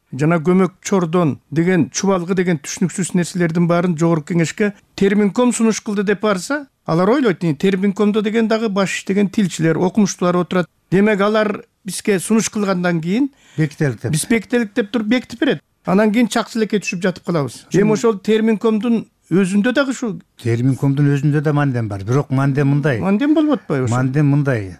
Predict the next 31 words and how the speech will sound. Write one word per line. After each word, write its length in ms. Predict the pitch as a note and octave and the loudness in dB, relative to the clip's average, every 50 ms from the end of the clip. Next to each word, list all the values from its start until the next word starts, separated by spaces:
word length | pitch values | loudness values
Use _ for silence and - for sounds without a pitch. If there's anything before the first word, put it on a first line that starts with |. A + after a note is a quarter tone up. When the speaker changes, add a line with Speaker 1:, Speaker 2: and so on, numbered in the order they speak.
| - - | -4 -2
Speaker 1:
Жанагынтип 520 | F#3 G#3 A3+ - - A3+ G3+ - A#3+ G3+ | 0 2 2 2 2 0 0 -2 -2 -4
Speaker 2:
Себеби 160 | G#3 A#3+ - - | -4 -8 -10 -8
бизде 440 | B2+ B2 B2 B2 D#3 E3+ D#3+ C3+ - | -8 -8 -4 0 2 2 2 0 0
Speaker 1:
сөз 180 | - C4 B3 A3+ | 0 0 2 2
менен 200 | A#3 B3 A#3+ A#3+ | 2 2 4 4
Speaker 2:
тер-, 60 | A#3 | 4
Speaker 1:
ооругандар 380 | A#3+ A#3 A3+ A3 A3 G#3+ G#3+ G3+ | 4 2 2 2 0 0 0 0
болуп 240 | G3+ F#3 F3+ E3+ - | -2 -2 -2 -4 -6
атпайбы? 240 | _ - B2 C3 B2+ | _ -2 -2 0 0
Speaker 2:
Терминкомдо 580 | C#3 D#3+ F3+ E3 - C#3+ C3+ C3 C3 D#3 E3+ | 0 0 -2 -2 -2 -2 -4 -2 -2 -4 -4
мындай 360 | D3 C#3+ C#3 B2+ B2+ A#2 A2+ | -4 -2 -2 -2 -2 -2 -4
да. 160 | F#2+ G2 G2 F#2+ _ _ _ - | -4 -8 -12 -14 _ _ _ -14
Мына 340 | G#2+ G#2 A#2 C3+ D3+ D#3+ F3 | -8 -4 0 2 2 2 2
бул 220 | F3+ F#3+ F#3 D#3+ B2+ | 2 2 0 -2 -2
ар 220 | C3 C#3 D#3 E3+ E3 | -2 0 0 0 0
бир 120 | D3 D3 | -2 -4
сөздүн 560 | B2 - - C#3+ C#3 C3 A2+ A2+ D#3+ G3+ G#3+ G3+ - _ _ _ _ | -4 -2 0 0 2 0 0 0 0 0 -2 -2 -8 _ _ _ _
же 100 | - C3+ | -4 -4
терминдин 720 | B2+ - - D3+ D#3+ D3+ D3 C#3+ C#3 C3 A#2+ C#3 F3+ G#3 G3+ - _ - | -4 0 0 0 2 2 2 2 0 0 -2 -2 -4 -4 -4 -8 _ -6
аталышын 640 | A2+ C#3 D3 - D#3 D3 C3+ B2+ - - - - _ _ | -4 -4 -2 -2 -2 -2 -2 -2 -6 -10 -14 -20 _ _
сунуш 340 | _ - - D3+ D#3+ D#3 - - | _ -8 -4 -2 -2 -2 -2 -2
кылабыз. 440 | D3+ C3+ A#2+ G#2+ G2 - - - _ _ _ | -2 -2 -2 -2 -4 -8 -12 -18 _ _ _
Мына 240 | - A#2+ B2 C3+ C3 | -4 -2 0 0 0
техникалык, 800 | - - D3 D#3 D3 - D3+ C#3+ C3+ - A#2+ A#2 A2 A#2 B2 - | 0 0 0 0 2 2 2 0 0 0 -2 -2 -2 -4 -6 -10
физикалык, 680 | - - - E3 D#3+ D3+ C3+ A#2 B2+ B2+ A#2+ B2 A#2 - | -10 -4 -2 0 0 0 0 -2 -2 -2 -2 -2 -4 -4
химиялык, 560 | - E3+ E3+ D#3 C#3+ C3 B2+ A#2 A2+ A#2 C3+ - | -2 0 2 2 4 2 2 0 -2 -4 -6 -10
Speaker 1:
Мм. 100 | _ - A#2+ | _ -12 -10
Speaker 2:
же 40 | A#2+ | -10
табигый 460 | A#2 - C3+ D3+ D#3 C#3+ C#3+ C3 B2+ B2 | -8 -4 -2 0 0 0 0 -2 -2 -2
математикалык 640 | C3 D3+ D3 - D3 C3+ B2 A2 - A#2 A2+ A#2 - | -2 -2 -2 0 0 0 0 -2 -2 -4 -4 -4 -2
термин. 320 | - B2+ B2+ A#2+ A2+ G2 | -2 0 0 0 -2 -4